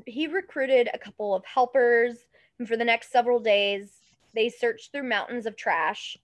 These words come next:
at the dump. Like, knee-deep in garbage, the team searched through, like, endless streams of disgusting,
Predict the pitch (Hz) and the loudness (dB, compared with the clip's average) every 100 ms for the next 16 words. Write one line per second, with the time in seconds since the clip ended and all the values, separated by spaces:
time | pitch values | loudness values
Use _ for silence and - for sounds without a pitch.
0 | 196 196 190 - - _ _ _ _ _ | -12 -12 -14 -16 -16 _ _ _ _ _
1 | _ _ _ _ _ _ _ _ 208 185 | _ _ _ _ _ _ _ _ -4 -4
2 | 208 233 285 285 254 277 262 254 240 220 | -6 -8 -6 -6 -6 -8 -6 -6 0 0
3 | 214 214 214 214 196 - 208 202 233 220 | 2 2 2 0 -6 -14 -14 -10 -10 -10
4 | 214 220 208 - - 208 202 196 202 - | -10 -8 -8 -10 -8 -6 -6 -8 -10 -14
5 | _ _ _ - - _ _ _ - 277 | _ _ _ -16 -16 _ _ _ -2 -2
6 | 269 254 - - 220 220 220 196 196 - | 0 -2 -4 -10 -8 -6 -8 -8 -10 -6
7 | 202 202 - 214 202 196 196 | -4 -4 -4 -4 -4 -8 -12